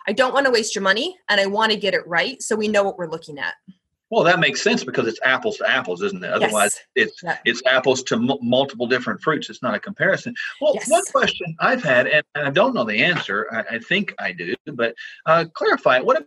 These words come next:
Speaker 2: about a male or female, if they exercise, uh,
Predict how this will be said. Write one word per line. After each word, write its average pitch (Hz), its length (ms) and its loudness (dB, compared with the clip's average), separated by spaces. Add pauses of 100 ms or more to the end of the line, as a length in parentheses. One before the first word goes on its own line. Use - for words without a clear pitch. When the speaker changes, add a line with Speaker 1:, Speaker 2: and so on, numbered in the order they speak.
Speaker 2:
about 262 180 4
a 185 60 4
male 131 680 4
or 123 180 -2
female, 131 460 0 (240)
if 143 160 0
they 151 260 0
exercise, 101 1080 0
uh, 110 320 2